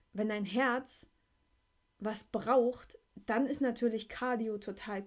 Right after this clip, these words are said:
cool, ne? Dann kannst du eine Runde joggen gehen, kannst auf den Crossi, eine Runde radeln, wie auch immer, skaten, irgendwas, was dann wirklich Cardio ist. Aber wenn du merkst, wie gesagt, ne, oh Gott,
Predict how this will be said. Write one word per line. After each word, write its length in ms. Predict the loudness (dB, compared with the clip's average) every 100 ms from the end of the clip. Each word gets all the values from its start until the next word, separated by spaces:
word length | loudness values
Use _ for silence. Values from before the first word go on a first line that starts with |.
| -2
cool, 180 | 0 0
ne? 220 | -4 -8 -14 _ _ -10
Dann 80 | -6
kannst 200 | -4 -2
du 40 |
eine 100 | 0
Runde 260 | 0 -2 2
joggen 300 | 4 6 4
gehen, 280 | 2 0 -2
kannst 180 | -6 -8
auf 80 | -8
den 120 | -6
Crossi, 560 | -4 -4 -2 -4 -6 -8
eine 100 | -2
Runde 240 | 4 4 4
radeln, 540 | 2 2 0 -4 -8 -16 _ _ _ _ _ _ _ _ _
wie 220 | -2 0 -2
auch 140 | 2
immer, 220 | 4 4
skaten, 600 | 2 4 4 4 -4 -6 -2 6
irgendwas, 800 | 6 6 4 4 2 0 -6 -4
was 240 | -4 -2
dann 220 | -2 0
wirklich 360 | 0 -2 -8 -8
Cardio 580 | -6 -2 0 -2 -2 -6
ist. 300 | -8 -14 -20 _ _ _ _ _ _ _ -20 -20 -20 -20 -18 -8
Aber 220 | -4 0
wenn 140 | 4
du 40 | 4
merkst, 380 | 4 2 -2 -6
wie 80 |
gesagt, 420 | -6 -4 -4 -6 -8
ne, 240 | -8 -8 -10
oh 100 | -6
Gott, 360 | -4 -6 -10